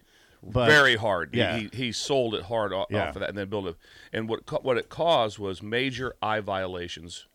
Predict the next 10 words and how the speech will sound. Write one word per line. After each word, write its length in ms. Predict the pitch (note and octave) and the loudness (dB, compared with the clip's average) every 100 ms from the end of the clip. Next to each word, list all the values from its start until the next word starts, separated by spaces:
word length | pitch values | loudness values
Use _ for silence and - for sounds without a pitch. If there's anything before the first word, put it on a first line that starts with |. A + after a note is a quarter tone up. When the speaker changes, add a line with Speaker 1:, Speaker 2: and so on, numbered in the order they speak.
| _ | _
Speaker 1:
Mm-hmm. 200 | G#2 G2 | -12 -8
Speaker 2:
uh, 180 | G#2 F#2+ | -4 -4
by 180 | F2+ F#2+ | -2 -4
the 80 | F#2 | -4
Eagles. 320 | D#2 E2+ - | -6 -10 -12
So 140 | - G2+ - | -8 -8 -4
they 80 | |
were 160 | G#2+ - G#2 | -6 -4 0
eye 160 | A#2 | 2
violations. 760 | G2+ F2+ F2 E2+ E2 - - | 2 -2 -2 -6 -10 -12 -18